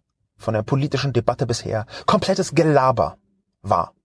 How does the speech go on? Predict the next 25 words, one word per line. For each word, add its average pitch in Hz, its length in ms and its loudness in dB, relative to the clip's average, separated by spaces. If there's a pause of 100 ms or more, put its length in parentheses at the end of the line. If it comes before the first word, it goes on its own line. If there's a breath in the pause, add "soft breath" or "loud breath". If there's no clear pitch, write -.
(600 loud breath)
Dieses 151 140 2
ganz 214 220 0
wieder, 190 240 4
dieses 165 240 0
ganz, - 420 -2
dieses 160 220 0
nie 180 180 4
wieder, 147 360 2
äh, - 200 -6
Getöse. 90 600 -8 (420 loud breath)
Dieses 147 260 4
"Wir 165 120 4
müssen 196 240 4
jetzt 175 180 2
dazulernen". 156 680 -2 (560 loud breath)
Das 233 160 2
alles, - 640 -4 (760)
das 143 160 2
erschien 202 400 2
mir 170 100 4
schon 160 220 -2
bisher 190 240 0
nicht 175 260 -2
besonders 147 420 -2
ernst 131 500 -8